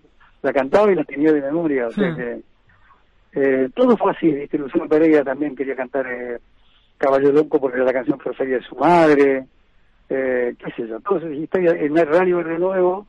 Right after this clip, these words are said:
Speaker 1: el ferroviario también, porque la primera vez que lo escuchó se emocionó mucho, porque su mamá había trabajado en la parte administrativa del ferrocarril durante un montón de años,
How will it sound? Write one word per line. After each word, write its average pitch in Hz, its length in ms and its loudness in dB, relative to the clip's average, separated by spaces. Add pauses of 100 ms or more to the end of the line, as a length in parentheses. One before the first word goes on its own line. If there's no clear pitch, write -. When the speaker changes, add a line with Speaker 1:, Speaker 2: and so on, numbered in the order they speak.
(640)
Speaker 1:
el 135 140 -10
ferroviario 180 680 -2
también, 160 440 0
porque 131 580 -2
la 131 100 -2
primera 147 220 0
vez 165 100 -2
que 180 60 -4
lo 156 80 -4
escuchó - 260 -8
se 160 120 -2
emocionó 165 360 -2
mucho, 180 460 -6 (800)
porque 143 260 -2
su 147 140 -4
mamá 165 320 4
había 160 240 4
trabajado 156 560 -2
en 135 180 -6
la 135 80 -4
parte 147 220 -4
administrativa 151 560 0
del 151 100 0
ferrocarril 143 600 0
durante 143 240 -2
un 151 80 -4
montón 151 260 -2
de 147 140 2
años, 127 260 -4